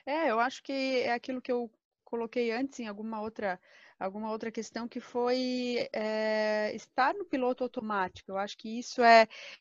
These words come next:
é, tá muito modo, <laughs> digamos assim, tem gente que fala assim, que é o modo zumbi, né? Então, é só estar, ah, reagindo à vida, assim, né?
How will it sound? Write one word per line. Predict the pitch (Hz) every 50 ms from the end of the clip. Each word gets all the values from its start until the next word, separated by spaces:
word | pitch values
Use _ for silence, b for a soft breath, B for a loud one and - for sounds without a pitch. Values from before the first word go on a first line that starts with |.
| b b b
é, | - 202 196 202 202 202 196 196 202 196 _ _
tá | - 240 226
muito | 220 226 247 277 269 - 294 247
modo, | 240 233 233 254 233 269 254 -
<laughs> | 196
digamos | 180 208 190 247 240 214 220 233
assim, | 247 240 -
tem | - 277 262 254
gente | 226 233 233 226
que | - 240
fala | - - 220 220 226
assim, | 226 - 226
que | 202 214
é | 196
o |
modo | 196 190 208 202 208 208 220
zumbi, | 190 202 214 208 185 180 220 240 240 214
né? | 180 165 170 202 B 392 B 359 262 B -
Então, | 214 180 - 214 214 220 226 226 226 220 220 208 _ _ - _ _
é | - 196 202 196
só | - - 285 302 311
estar, | 311 311 - 285 262 262 262 262 247 _ _ _ _ _ _ - -
ah, | 220 214 214 214 214 208 208 208 208 208 208 202 202 196
reagindo | 196 262 277 302 311 247 226 269 285 269 254
à | 226
vida, | 202 185 220 226 185 180 175
assim, | 175 - 190 185
né? | 180 180 190 214 226